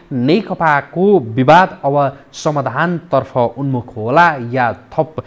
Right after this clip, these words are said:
झाङ्गिएला, यहाँहरूलाई के लाग्छ? अबका क्रममा हामी यहाँहरूको टेलिफोन लिँदैछौँ। कोही दर्शक यति बेला प्रत्यक्ष टेलिफोन सम्पर्कमा आइसक्नु भएको छ। कहाँबाट को हुनुहुन्छ? नमस्कार, स्वागत छ यहाँलाई।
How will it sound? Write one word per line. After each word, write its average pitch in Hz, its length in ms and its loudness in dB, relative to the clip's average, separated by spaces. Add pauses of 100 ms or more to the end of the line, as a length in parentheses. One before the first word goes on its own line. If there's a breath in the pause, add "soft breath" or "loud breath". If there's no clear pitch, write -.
(220 soft breath)
झाङ्गिएला, 123 720 2
यहाँहरूलाई 110 440 -2
के 127 140 -6
लाग्छ? 123 340 -2
अबका 139 840 -2
क्रममा 151 300 0
हामी 117 440 -4
यहाँहरूको 107 300 -2
टेलिफोन 107 440 -10
लिँदैछौँ। 107 400 -10 (380 soft breath)
कोही 190 300 2
दर्शक 151 460 0
यति 151 140 -6
बेला 139 220 2
प्रत्यक्ष - 460 -8
टेलिफोन 127 440 -6
सम्पर्कमा 110 500 -8
आइसक्नु 107 360 -8
भएको 104 160 -2
छ। 180 240 -2 (520)
कहाँबाट 147 320 2
को 156 160 2
हुनुहुन्छ? 147 340 0 (640 loud breath)
नमस्कार, 190 480 4
स्वागत 160 460 0
छ - 80 -8
यहाँलाई। 104 340 -4